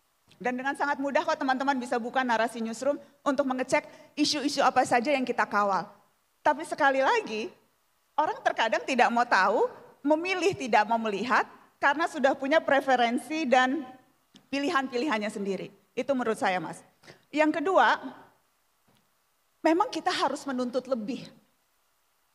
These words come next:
pada politisi, pada penyelenggara, eh, pemilu misalnya ya, pada lembaga-lembaga publik.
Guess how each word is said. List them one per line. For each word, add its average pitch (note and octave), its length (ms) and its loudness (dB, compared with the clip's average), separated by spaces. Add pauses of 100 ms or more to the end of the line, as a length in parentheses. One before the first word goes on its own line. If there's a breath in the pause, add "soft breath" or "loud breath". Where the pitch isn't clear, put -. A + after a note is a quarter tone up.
(320)
pada A#3 240 4
politisi, G#3 720 -2 (1040)
pada B3 320 2
penyelenggara, A3+ 1040 2 (300)
eh, G#3+ 260 6
pemilu B3 480 2
misalnya C4+ 400 2
ya, A3+ 160 2
pada C#4 320 2
lembaga-lembaga G#3+ 800 0
publik. G#3 380 -4